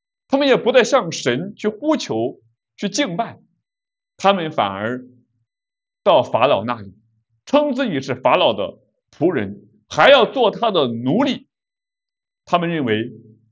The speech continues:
法老能减轻他们的痛苦。而在经文当中，至少三次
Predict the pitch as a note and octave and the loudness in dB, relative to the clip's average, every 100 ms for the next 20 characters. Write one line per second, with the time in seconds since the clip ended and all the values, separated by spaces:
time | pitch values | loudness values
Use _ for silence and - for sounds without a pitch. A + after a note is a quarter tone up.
0 | - A#2 D3 E3 A2 G2+ A2+ B2+ - A2+ | -2 2 4 4 2 -2 -8 -8 -8 -10
1 | E2+ E2+ - C#3 C#3 C#3 A#2+ A2 D#2+ - | -10 -12 -10 -8 -10 -10 -10 -8 -12 -16
2 | F2 _ _ _ _ _ _ _ _ _ | -20 _ _ _ _ _ _ _ _ _
3 | _ _ _ _ _ _ - C3+ D3 B2 | _ _ _ _ _ _ 0 2 2 -2
4 | D3 B2 B2+ B2 A#2+ B2 B2+ - F3+ C3 | -4 -4 -2 -4 -6 -8 -14 -10 -8 -8
5 | - E2+ D#2+ _ _ _ _ - F#3 F3+ | -10 -14 -16 _ _ _ _ -6 -6 -6
6 | F3 C#3+ - _ | -10 -12 -14 _